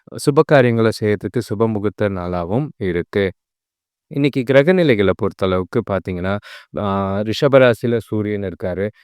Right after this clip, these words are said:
சந்திரன் பார்த்தீங்கன்னா, ரிஷபத்திலையும் மிதுனத்திலையும் இருக்காரு. அதே மாதிரி செவ்வாய் பார்த்தீங்கன்னா, கடகம், புதன் வந்து ரிஷபத்துல இருக்காரு. சுக்கிரன் வந்து மீனம்லயும், குரு வந்து மிதுனம்லயும், சனி பகவான் மீனத்திலையும்,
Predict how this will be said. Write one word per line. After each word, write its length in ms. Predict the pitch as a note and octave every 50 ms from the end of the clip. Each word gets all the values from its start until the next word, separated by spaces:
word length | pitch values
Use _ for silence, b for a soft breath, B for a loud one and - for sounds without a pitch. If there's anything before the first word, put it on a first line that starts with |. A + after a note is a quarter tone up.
| b b b _
சந்திரன் 440 | - B2 C3+ D3+ D3+ D#3+ D#3+ D#3 C#3+
பார்த்தீங்கன்னா, 460 | - A#2 G#2 F2+ G#2 G2 G2 G2+ G2+ G2
ரிஷபத்திலையும் 720 | F2+ F#2 - - A#2+ G#2+ A2+ G#2+ - G#2 G2+ A2 A2 G#2 G2
மிதுனத்திலையும் 680 | F#2+ F2 G2 G2 F#2+ F#2 D#2+ F#2+ F#2+ F#2+ F#2+ F#2 F2+
இருக்காரு. 460 | F2 E2+ E2+ - G2 F2+ E2+ E2+ G2 A#2 - _ _ _ _ _ -
அதே 240 | A2 A2 A#2 C#3 C#3+
மாதிரி 400 | C3+ B2+ A#2+ G#2+ F#2+ G2+ G#2 A#2 A#2 - _ _ _ _ _ _ -
செவ்வாய் 420 | C3+ B2+ A#2+ C#3 C3+ C3 B2 -
பார்த்தீங்கன்னா, 420 | A2+ G#2 F#2+ - G2+ G2+ G2+ G2 F#2 -
கடகம், 440 | - F#2+ F#2+ G#2 G2 A#2 A#2+ B2 - _ _ _ _ _ -
புதன் 380 | A#2 A2 B2 B2 C3 C3 C3+ C3+
வந்து 280 | B2 A2 A2 A2 G#2 A2+ A2
ரிஷபத்துல 600 | G2 F#2+ - - A2 F#2+ G#2 F#2+ - F#2 F2+ F2
இருக்காரு. 360 | E2 D#2 - F#2+ F2+ E2+ B2 C3
சுக்கிரன் 560 | - - - C3+ A#2+ - - C#3+ B2+ A#2+ A2 G2+
வந்து 260 | F#2+ F#2+ G2 F#2 G#2 G2
மீனம்லயும், 680 | F#2+ G2 G2+ G#2 G#2 G2 F#2+ F#2 F2+ F#2+ A2 C#3 D3+ - b b b b b b
குரு 340 | B2 A2+ B2+ C3+ C#3 C#3+ C#3+ C3+ A#2+
வந்து 280 | G#2 G#2 G2 F#2+ F2 A2+
மிதுனம்லயும், 840 | A2 G2 G2 F#2+ G#2 G#2+ A2 G#2 G2+ G2 F#2 F2+ F2+ F#2+ G#2+ C#3 E3+ E3+ _ _ _ _ _ _ _
சனி 260 | - - B2+ B2+ C#3+ D3
பகவான் 420 | C3 B2 G#2+ G#2+ G#2 G#2+ A2 G#2+ G2
மீனத்திலையும், 600 | F#2+ F#2+ G2 F#2+ F#2 - - F#2 F#2 G2 G#2+ C3+